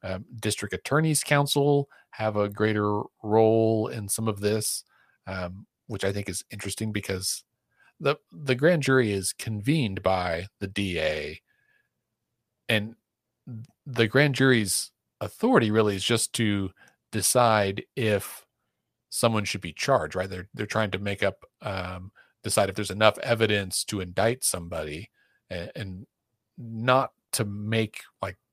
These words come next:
policy recommendations. But it was a long report, like, forty something pages, and a lot of it was just like, "Here's what we think they should do." And I was like, "That's not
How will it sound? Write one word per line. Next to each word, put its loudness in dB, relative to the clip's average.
policy 2
recommendations. -6
But -2
it 2
was -2
a 2
long 2
report, 0
like, -8
forty 2
something -4
pages, -2
and -10
a -8
lot 2
of 2
it -8
was -8
just -2
like, -8
"Here's 0
what 2
we 4
think 0
they 2
should -4
do." 2
And -4
I -10
was -14
like, -10
"That's -4
not 0